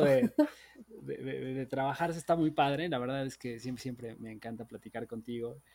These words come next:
Speaker 2: Y, y pues bueno, amigos, eh, contacten a Andrea, síganos en nuestras redes de Todo y Nada, escúchennos en todas las plataformas de podcast, Spotify, Google,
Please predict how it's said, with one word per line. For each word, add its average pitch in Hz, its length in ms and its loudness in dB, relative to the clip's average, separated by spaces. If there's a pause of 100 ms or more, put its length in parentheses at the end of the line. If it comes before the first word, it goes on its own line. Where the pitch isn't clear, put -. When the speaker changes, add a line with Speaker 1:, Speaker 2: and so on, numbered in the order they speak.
(280)
Speaker 2:
Y, 120 520 -6
y 131 60 -2
pues 135 180 -2
bueno, 185 240 2
amigos, 165 420 0
eh, 127 180 -4
contacten 156 540 -2
a 139 40 -2
Andrea, 160 480 2 (280)
síganos 185 760 4
en 131 200 2
nuestras 127 320 -2
redes 147 360 2
de 123 80 -2
Todo 143 280 2
y 135 80 2
Nada, 147 460 0
escúchennos 196 1040 0
en 127 280 -2
todas 147 180 -4
las 131 100 -4
plataformas 131 680 -6
de 120 100 -10
podcast, 143 580 -8 (280)
Spotify, 151 1200 2
Google, 139 840 2